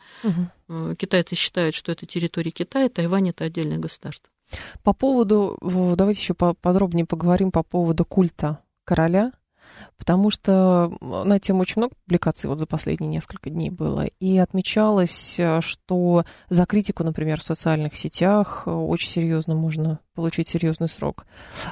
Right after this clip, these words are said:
Speaker 1: А, м, еще почему-то была такая фраза, я обратила на нее внимание, а, «Культ возведен до абсурда».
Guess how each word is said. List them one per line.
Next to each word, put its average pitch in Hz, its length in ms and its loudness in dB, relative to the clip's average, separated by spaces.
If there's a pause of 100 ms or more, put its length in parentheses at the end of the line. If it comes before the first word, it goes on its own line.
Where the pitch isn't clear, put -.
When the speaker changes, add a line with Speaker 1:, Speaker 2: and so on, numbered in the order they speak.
Speaker 1:
А, 160 640 4
м, 185 300 -8 (240)
еще 180 760 2 (400)
почему-то 208 420 4
была 175 200 4
такая 175 260 2
фраза, 208 540 2
я 156 100 0
обратила 165 300 0
на 165 60 -2
нее 160 120 0
внимание, 175 460 2 (420)
а, 170 240 4 (100)
«Культ - 340 0
возведен 170 500 2
до 165 100 4
абсурда». - 580 -8